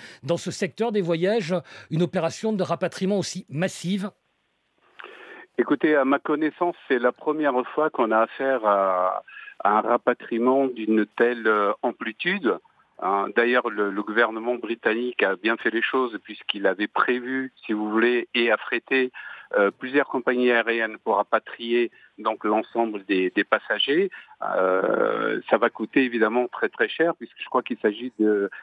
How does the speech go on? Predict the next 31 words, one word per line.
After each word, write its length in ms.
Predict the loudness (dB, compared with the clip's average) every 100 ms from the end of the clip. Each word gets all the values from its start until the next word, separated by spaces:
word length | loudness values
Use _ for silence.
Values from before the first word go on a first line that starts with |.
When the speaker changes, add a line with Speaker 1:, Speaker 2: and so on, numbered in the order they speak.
| -14
Speaker 2:
le 120 | -4 -4
budget, 480 | -4 -4 0 0 0
c'est 80 | -2
quelque 300 | 0 -2 -2
chose 180 | -2 -2
comme 200 | -2 -2
quatre 240 | -2 -2
cents 100 | -4
millions 380 | -2 0 2 2
de 100 | 2
livres 340 | 0 0 -2 -4 -2
sterling. 480 | 0 0 -4 -10 -14 -20 -20 _
Donc 160 | -4 -2
c'est 80 | -2
quelque 300 | 0 -2 -4
chose 300 | 0 0 0 -8
d'unique, 480 | 0 0 0 -4 -14 _ -20 _ _
euh, 300 | -2 0 0 0
étant 240 | 0 0
donné 260 | 2 2 0
qu'il 720 | 0 0 -2 -8 _ -8 -2
n'en 160 | 0 0
fallait 300 | 0 0 0
que 140 | -6 -8
deux 140 | -6 -6 -2
cents 160 | -2
millions, 480 | -2 -4 -2 0 -2 -6 -20 _
en 140 | -4 -2
fait, 260 | 0 -2 -4
pour 160 | -14 -10
que 260 | 0 0 0